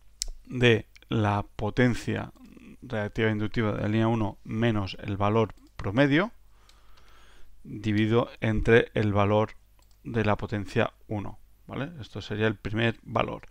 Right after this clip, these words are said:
Luego, ¿qué debemos hacer? Debemos de sumar y hacemos otra vez el valor absoluto de la potencia inductiva de la línea dos menos el valor promedio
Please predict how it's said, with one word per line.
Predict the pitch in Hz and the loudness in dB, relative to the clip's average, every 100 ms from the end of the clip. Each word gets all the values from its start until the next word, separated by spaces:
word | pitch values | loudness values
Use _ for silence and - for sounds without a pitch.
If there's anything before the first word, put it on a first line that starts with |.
| - - - - - - | -20 -20 -20 -20 -20 0
Luego, | 117 123 | 4 6
¿qué | 117 | 6
debemos | 113 113 104 | 4 4 0
hacer? | 101 101 104 | -4 -6 -8
Debemos | 107 - 104 101 | -10 -6 -4 -4
de | 104 110 - - | -4 -6 -8 -12
sumar | - - 110 117 151 175 - 127 - | -14 -12 -2 2 2 2 -2 -12 -14
y | - | -16
hacemos | 113 - 107 | -14 -12 -12
otra | 107 107 | -10 -8
vez | 107 - | -8 -8
el | - 104 | -12 -8
valor | 107 110 107 | -4 -2 -2
absoluto | 117 - 120 131 127 139 143 - _ - - - - - - - - | -6 -6 0 0 0 -2 -2 -12 _ -20 -20 -20 -20 -20 -20 -20 -20
de | - 135 113 117 - - | -14 -2 4 4 4 -2
la | - 107 101 | -6 -6 -4
potencia | 104 101 113 110 107 - 110 - - | -6 -6 -4 -4 -8 -10 -10 -10 -12
inductiva | 101 101 - - 113 107 104 98 - - - - | -10 -12 -8 -2 0 0 -4 -10 -20 -20 -20 -20
de | - - 110 107 | -20 -10 -6 -6
la | - - 110 107 | -6 -8 -4 -2
línea | 107 113 117 | 0 2 2
dos | 139 160 151 | 4 0 -2
menos | - 127 110 107 101 | -8 -2 0 0 -2
el | 101 | -2
valor | 98 104 101 | 0 0 0
promedio | 117 123 147 156 175 | -2 0 0 0 -2